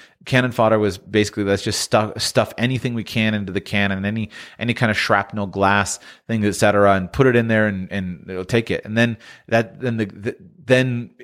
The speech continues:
all the troops are coming across that you see the, the pictures of the Civil War battlefields, line 'em all up, up front, and let's just blow into 'em. And it doesn't make any sense to me, but that's what you wind up with in the modern era.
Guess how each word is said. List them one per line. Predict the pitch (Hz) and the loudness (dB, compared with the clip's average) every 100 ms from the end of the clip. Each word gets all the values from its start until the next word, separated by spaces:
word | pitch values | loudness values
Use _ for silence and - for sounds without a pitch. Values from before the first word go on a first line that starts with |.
| - 143 127 95 _ | -20 -20 -20 -20 _
all | - 123 | 2 4
the | 117 | 4
troops | - 139 - | 2 0 0
are | 123 | -2
coming | 127 120 | -2 -2
across | 107 127 117 | 0 2 2
that | - | -2
you | 110 | -10
see | 101 110 | -8 -6
the, | 95 | -6
the | 82 90 85 | -8 -12 -12
pictures | _ 123 110 113 | _ -8 -4 -6
of | 95 | -4
the | 95 | -6
Civil | 120 104 | -6 -4
War | 107 101 | -2 0
battlefields, | 98 107 107 - 87 98 - - - - | 0 0 -2 -4 -6 -6 -10 -20 -20 -12
line | 85 95 127 | -2 2 4
'em | 131 | 4
all | 139 | 6
up, | 147 147 | 4 2
up | 147 | 0
front, | - 170 - | 2 0 0
and | 110 | 0
let's | 123 | 2
just | 139 98 | 2 0
blow | 113 127 151 | 2 4 2
into | 165 123 | -2 -4
'em. | 80 | -6
And | - 143 | -8 -8
it | |
doesn't | 151 196 196 | -2 -2 -2
make | 175 170 | -6 -8
any | 147 | -12
sense | 131 185 202 | -6 -6 -6
to | - | -10
me, | 95 - | -16 -12
but | - | -4
that's | 160 165 - | -2 -2 -6
what | |
you | 131 | -10
wind | 131 123 151 | -8 -4 -4
up | 202 | -2
with | 120 113 | -6 -6
in | 110 | -10
the | |
modern | 104 92 92 | -6 -6 -6
era. | 156 160 - | -8 -8 -10